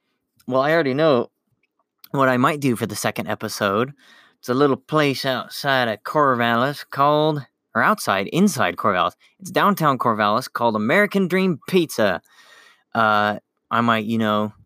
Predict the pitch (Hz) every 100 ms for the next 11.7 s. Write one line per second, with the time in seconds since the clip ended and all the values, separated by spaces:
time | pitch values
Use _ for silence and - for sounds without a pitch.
0 | _ _ _ _ 123 113 120 113 117 -
1 | 117 107 113 107 104 135 147 135 _ _
2 | _ _ 151 139 190 208 214 185 - _
3 | _ - - _ _ 143 170 170 175 156
4 | _ _ _ 110 113 156 143 127 120 104
5 | 90 - _ _ 110 135 160 151 139 143
6 | 139 135 135 135 131 135 127 104 - _
7 | _ _ _ _ _ _ _ _ _ 123
8 | 143 - - _ _ - 220 92 92 -
9 | - _ _ - 95 87 87 87 - -
10 | - - 135 156 190 185 170 151 135 139
11 | 127 - 151 143 143 143